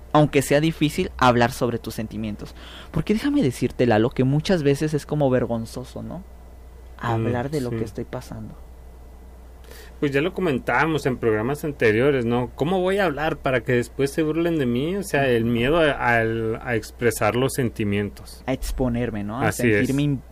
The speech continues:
Speaker 1: vulnerable.
Speaker 2: Para, o sea, sí, o sea,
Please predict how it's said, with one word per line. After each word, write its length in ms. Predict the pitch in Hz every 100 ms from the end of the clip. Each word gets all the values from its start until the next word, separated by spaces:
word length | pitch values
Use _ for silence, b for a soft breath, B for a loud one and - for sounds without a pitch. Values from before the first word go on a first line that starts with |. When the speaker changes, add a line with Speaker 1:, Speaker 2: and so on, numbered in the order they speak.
| -
Speaker 1:
vulnerable. 760 | 131 127 123 110 110 120 107 - -
Speaker 2:
Para, 400 | 120 120 123 - -
o 40 |
sea, 220 | - 165 185
sí, 580 | 180 185 196 156 131 127
o 40 |
sea, 480 | 113 131 127 131 127